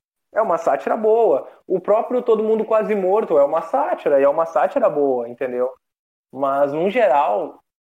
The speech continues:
sa-, os filmes, assim, de sátira, de, de, de, de pegar essa metalinguagem, como Os Espartalhões, é muito ruim. Aquele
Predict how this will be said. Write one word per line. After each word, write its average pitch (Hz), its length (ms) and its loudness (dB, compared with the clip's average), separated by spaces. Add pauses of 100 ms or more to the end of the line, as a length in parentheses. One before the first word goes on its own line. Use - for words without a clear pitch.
(220)
sa-, - 340 -4
os 175 240 -2
filmes, 285 300 2
assim, 196 260 -2
de 170 120 -4
sátira, 156 600 -2
de, 135 200 -6
de, 127 340 -6 (500)
de, 127 840 0
de 127 80 -12
pegar 135 320 0
essa 160 180 0
metalinguagem, 147 880 0
como 147 400 0
Os 147 140 -2
Espartalhões, 160 680 0
é 196 80 0
muito 247 280 0
ruim. 165 640 0 (400)
Aquele 139 1120 0